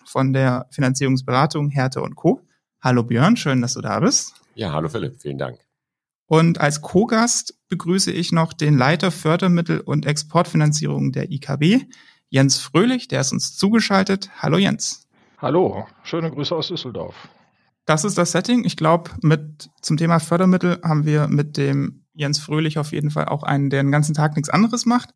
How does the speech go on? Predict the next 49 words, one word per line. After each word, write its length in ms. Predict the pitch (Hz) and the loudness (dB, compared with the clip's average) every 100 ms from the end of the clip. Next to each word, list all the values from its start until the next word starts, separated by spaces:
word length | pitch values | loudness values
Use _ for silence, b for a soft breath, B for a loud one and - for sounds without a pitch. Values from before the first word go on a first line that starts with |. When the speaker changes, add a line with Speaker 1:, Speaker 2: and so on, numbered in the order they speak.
| _ | _
Speaker 1:
Bin 100 | - | -4
auch 160 | 139 147 | -2 0
sehr 160 | - 160 | 2 2
gespannt 360 | 170 - 156 | 2 2 2
auf 80 | 151 | 2
deine 180 | 151 147 | 0 2
bankenunabhängige 920 | 147 160 156 165 190 185 180 175 165 | 2 2 2 2 2 2 0 2 0
Brille, 760 | 165 _ 147 147 156 156 151 151 - | -2 _ -4 0 2 2 0 -4 -8
die 60 | |
du 120 | 143 156 | -4 -2
dann 160 | 165 | -2
jetzt 180 | 165 - | -4 -4
mit 100 | 160 | -4
reinbringst, 600 | - 170 - 170 175 - | -2 -4 -4 -4 -4 -4
Björn, 200 | 160 175 | -2 2
auch 160 | 139 156 | 2 2
wenn 100 | 147 | 2
du 60 | |
selbst 300 | 135 180 - | 4 2 2
eine 80 | 160 | -2
I-K-B-Vergangenheit 880 | 151 147 156 160 147 147 147 139 - | -2 -2 0 0 0 0 2 0 2
hast. 240 | 226 - B B B | 0 0 B B B
Aber 140 | 160 | 2
die 80 | 165 | 4
erste 240 | 190 214 | 2 0
Frage, 320 | - - 202 | -2 0 0
die 100 | 170 | -2
geht, 360 | 170 175 180 - | -2 -2 -2 -4
die 140 | - 151 | -4 0
geht 160 | 175 | 2
an 100 | 160 | 2
dich, 180 | 143 190 | 0 0
Jens. 240 | 131 127 127 | 0 0 0
Du 80 | |
bist 240 | 143 170 - | -2 -4 0
seit, 260 | 151 190 | 2 2
ich 100 | 160 | 0
hab's 160 | 160 - | -4 -2
nachgeguckt, 520 | - 190 180 175 165 | -2 -2 -4 -4 -4
zweiundzwanzig 680 | - 156 202 202 170 180 170 | 0 0 0 0 -2 -4 -6
oder 140 | 147 139 | -4 -2
über 180 | 208 | 0
zweiundzwanzig 560 | 208 - 170 - 151 156 | 0 -2 -4 -4 -4 -2
Jahren 220 | 156 165 | 0 2
bei 120 | 151 | 2
der 100 | 139 | 0
I 100 | 151 | -2
K 160 | 143 139 | -4 -2
B. 240 | 139 202 | 0 0